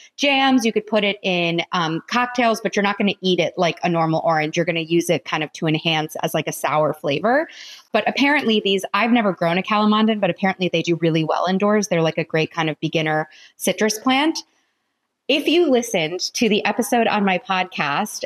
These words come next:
where I interviewed the founder of Via Citrus, Danny, who's a plant friend of mine, you will know that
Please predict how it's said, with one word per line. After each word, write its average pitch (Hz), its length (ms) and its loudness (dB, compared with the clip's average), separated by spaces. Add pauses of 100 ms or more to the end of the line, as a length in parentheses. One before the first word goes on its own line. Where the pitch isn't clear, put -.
where 196 240 2
I 196 140 2
interviewed 220 460 2
the 190 60 0
founder 208 360 2
of 175 140 -2
Via 170 160 2
Citrus, 170 400 -2
Danny, 185 340 0
who's 175 220 -2
a - 20 -10
plant 208 340 -2
friend 170 220 0
of 151 100 -6
mine, 147 360 -2 (280)
you 208 200 2
will 277 140 4
know 196 280 4
that 180 140 0